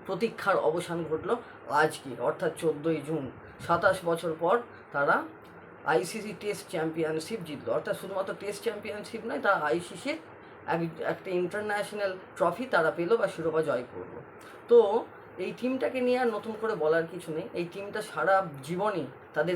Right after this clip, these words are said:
best of best-টাই দিয়ে গেছে, কিন্তু কোনোবারই তারা শিরোপা জয় করতে পারেনি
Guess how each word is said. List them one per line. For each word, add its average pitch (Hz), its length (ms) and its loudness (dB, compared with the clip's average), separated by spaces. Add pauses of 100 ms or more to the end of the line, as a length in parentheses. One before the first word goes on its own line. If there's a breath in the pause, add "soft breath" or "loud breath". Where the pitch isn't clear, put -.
(140)
best 202 340 0
of 160 180 -2
best-টাই 190 340 0
দিয়ে 180 180 -2
গেছে, 208 240 -4
কিন্তু 196 260 -10 (200)
কোনোবারই 196 800 4 (280)
তারা 175 320 6
শিরোপা 180 400 2
জয় 156 200 6
করতে 156 300 -2
পারেনি 160 400 0